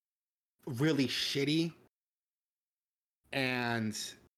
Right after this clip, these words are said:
you can't, there's not a lot to, like, argue to, to them. There are some that are badass, even if they're sad. Like, it's, it's really cool how it feels like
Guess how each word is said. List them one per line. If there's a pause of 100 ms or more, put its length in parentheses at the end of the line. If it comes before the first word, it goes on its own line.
(500)
you
can't,
there's
not
a
lot
to,
like,
argue
to,
to
them. (760)
There
are
some
that
are
badass,
even
if
they're
sad.
Like,
it's,
it's
really
cool
how (500)
it
feels
like